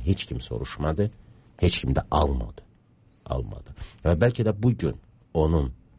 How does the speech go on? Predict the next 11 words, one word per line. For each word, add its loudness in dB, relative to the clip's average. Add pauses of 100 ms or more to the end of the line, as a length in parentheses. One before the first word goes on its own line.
(440)
bu 2
günə 2
qədər 0
Milli -6
Təhlükəsizlik -4
Nazirliyində 2
saxlanmasının -6 (340)
səbəblərindən 0
biri -4
bu, -12
odur. 0